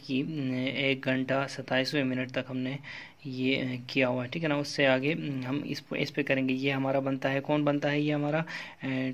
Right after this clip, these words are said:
टीएस सेवन थर्टीन बनता है, ये जो हम बना रहे हैं, ठीक है। ठीक है ना, तो एमसीक्यू क्या है कि potassium will be lost mostly from which segment of the, um,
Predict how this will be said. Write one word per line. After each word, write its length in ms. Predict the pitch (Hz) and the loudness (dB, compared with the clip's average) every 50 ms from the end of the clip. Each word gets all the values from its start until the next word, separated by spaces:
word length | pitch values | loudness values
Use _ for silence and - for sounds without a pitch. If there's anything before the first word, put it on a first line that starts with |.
| 127 - | -4 -2
टीएस 240 | 139 135 131 123 | -2 0 0 -2
सेवन 320 | - - 135 131 131 139 151 - 135 139 135 135 135 135 135 131 127 127 - | -2 -4 -4 -2 -2 -2 -2 -4 -4 -2 -2 -2 -2 0 0 -2 -2 -2 0
थर्टीन 340 | 135 127 123 - 131 131 127 | -2 0 0 2 2 2 2
बनता 260 | 123 123 123 117 120 | 0 -2 -2 -4 -4
है, 240 | 117 117 120 120 123 | -6 -6 -6 -4 -2
ये 120 | 127 127 | -2 -2
जो 140 | 123 131 127 | -2 0 0
हम 140 | 123 127 127 | 0 2 2
बना 260 | 127 123 123 123 127 | 2 2 2 0 0
रहे 120 | 127 123 120 | -2 -4 -6
हैं, 80 | 113 | -6
ठीक 140 | - 175 170 | -4 0 0
है। 280 | 151 - - - - - - - - - - - 139 | 0 0 0 -10 -20 -20 -20 -20 -20 -16 -6 -2 -2
ठीक 220 | 135 143 175 185 | 0 2 4 4
है 60 | 208 | 4
ना, 80 | - - | 2 2
तो 120 | - - | 4 4
एमसीक्यू 340 | 147 143 143 - 151 156 156 | 4 4 4 2 0 2 4
क्या 120 | 151 160 147 | 6 6 6
है 120 | 147 156 | 6 4
कि 100 | 160 170 | 2 0
potassium 360 | 170 151 135 143 139 135 - | 0 2 2 2 2 4 4
will 180 | 147 143 139 147 | 4 4 4 4
be 220 | 143 143 143 139 | 4 4 4 6
lost 240 | 135 139 135 - 139 | 6 6 4 2 0
mostly 460 | - 147 139 139 135 135 135 156 147 | -2 -2 0 2 0 0 2 2 0
from 160 | 143 - 135 131 131 | 2 4 2 4 4
which 100 | 139 147 | 2 0
segment 380 | - - 131 123 135 143 147 151 | -2 -4 -4 0 2 2 2 4
of 160 | - 139 127 | 2 2 2
the, 220 | 127 131 131 135 135 - - - - - - - - | 4 4 2 2 2 -2 -8 -10 -10 -12 -10 -4 0
um, 160 | 131 135 139 | 0 2 4